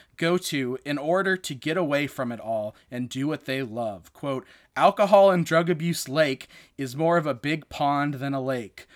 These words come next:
While the name is something of a mystery to the pond's owner,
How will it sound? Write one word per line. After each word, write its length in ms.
While 220
the 100
name 380
is 100
something 420
of 120
a 40
mystery 440
to 120
the 120
pond's 440
owner, 460